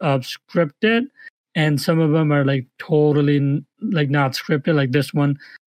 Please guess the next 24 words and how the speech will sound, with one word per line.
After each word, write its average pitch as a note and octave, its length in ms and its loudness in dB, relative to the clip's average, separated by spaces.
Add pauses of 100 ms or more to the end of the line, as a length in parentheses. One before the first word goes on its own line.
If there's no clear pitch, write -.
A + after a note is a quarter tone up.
(140)
I G3 40 0
mean, F#3 120 2
by G3+ 120 2
scripted, F3+ 540 0
we D#3+ 160 2
don't E3 200 2
mean D#3 180 0
to, D3+ 80 -4
like, C#3+ 160 -2
say - 160 -4
it's C#3+ 180 -2
fully D3+ 300 0
scripted. D#3+ 540 -2 (500)
We D#3 180 0
have, C#3+ 180 0
like, C#3+ 160 0
our C#3+ 180 0
i-, C#3+ 320 -2
outline, F3 640 0
but D3 200 0
this D3+ 180 -2
one D#3 140 0
is, C3+ 120 -2
like, C#3 160 -2